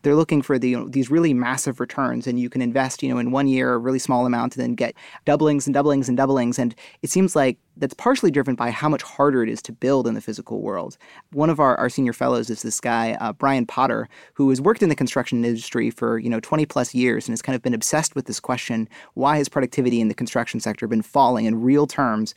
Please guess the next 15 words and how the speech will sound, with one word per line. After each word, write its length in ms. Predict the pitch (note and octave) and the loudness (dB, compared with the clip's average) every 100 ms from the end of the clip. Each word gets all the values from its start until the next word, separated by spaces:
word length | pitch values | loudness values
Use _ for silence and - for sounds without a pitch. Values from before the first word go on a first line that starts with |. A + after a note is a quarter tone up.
| - - | -14 -6
over 120 | B2 | -2
the 60 | |
last 220 | A2+ A2 - | 0 -2 -2
forty 200 | A#2+ A2 | -2 0
years? 360 | G#2+ E2 - - - - - | -2 -6 -12 -18 -20 -20 -6
Uh, 100 | C3 | 0
meaning 240 | D3 D#3 | 4 4
it 80 | C#3 | 2
takes, 260 | - E3+ - | 2 0 2
like, 280 | B2 A#2 - - _ | 0 -2 -8 -20 _
you 80 | - | -4
know, 100 | - | 0
even 180 | F#3+ G3 | 4 6
inflation 460 | E3+ - E3 D#3+ D#3+ | 6 6 4 4 2
adjusted, 440 | C3 C3 C#3 A2+ | 2 0 0 -2